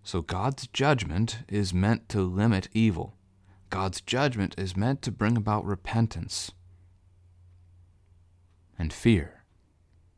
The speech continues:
That we would not want to go on sinning so that we would not face the punishment and the consequence for that sin.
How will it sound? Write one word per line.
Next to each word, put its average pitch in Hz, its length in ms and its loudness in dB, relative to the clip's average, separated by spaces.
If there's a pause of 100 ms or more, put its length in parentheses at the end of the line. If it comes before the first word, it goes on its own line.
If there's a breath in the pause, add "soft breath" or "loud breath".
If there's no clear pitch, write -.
(1900)
That 87 220 -2
we 107 120 6
would 95 220 4
not 95 240 6
want 110 280 4
to 110 100 -2
go 87 180 2
on 78 160 0
sinning 82 320 -4
so 90 160 -6
that 87 100 -2
we 92 140 0
would 95 180 0
not 95 240 2
face 104 360 2
the 98 100 -2
punishment 101 580 -2
and 90 120 -6
the 87 60 -4
consequence 92 760 0
for - 120 -10
that 78 220 -6
sin. 92 360 -4